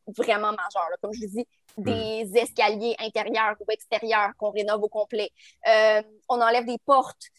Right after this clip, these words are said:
Speaker 1: on enlève, euh, on vient faire des tests, exemple, euh, d'alarme incendie, euh, chaque lundi. Euh, bref, les cas sont
Speaker 2: Oh.
Speaker 1: multiples, là, vraiment,
Speaker 2: Ouais.
Speaker 1: vraiment énormes, là.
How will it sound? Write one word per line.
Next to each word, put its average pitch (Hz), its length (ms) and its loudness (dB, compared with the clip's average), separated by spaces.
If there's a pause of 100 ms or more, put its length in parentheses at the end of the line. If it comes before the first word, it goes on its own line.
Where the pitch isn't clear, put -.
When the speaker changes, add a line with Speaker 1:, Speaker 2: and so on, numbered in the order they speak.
(180)
Speaker 1:
on 220 160 -8
enlève, 233 560 4 (140)
euh, 208 380 4 (440)
on 233 140 0
vient 247 200 -2
faire 254 260 4
des 233 180 -4
tests, 254 320 0
exemple, 226 500 -4
euh, 208 420 -2
d'alarme 220 380 2
incendie, 220 880 -8
euh, 202 140 2
chaque - 560 0
lundi. 214 640 -4 (380)
Euh, 208 340 2 (140)
bref, 247 240 6 (800)
les 262 100 0
cas 302 160 2
sont 302 160 -2
Speaker 2:
Oh. 120 140 8
Speaker 1:
multiples, 294 280 -2
là, 240 200 6
vraiment, 214 240 0 (100)
Speaker 2:
Ouais. 220 120 0
Speaker 1:
vraiment 214 220 -6
énormes, 220 360 -4
là. 277 100 -6